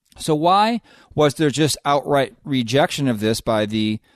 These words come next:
religious elite of the day? Well, because they had a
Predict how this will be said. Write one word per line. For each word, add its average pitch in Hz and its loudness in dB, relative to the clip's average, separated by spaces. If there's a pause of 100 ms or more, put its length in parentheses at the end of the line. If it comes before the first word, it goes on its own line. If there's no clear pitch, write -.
(240)
religious 131 0
elite 131 -4
of 110 -2
the 117 -4
day? 120 0 (160)
Well, 131 -2 (200)
because 131 -4
they 135 0
had 135 0
a 117 0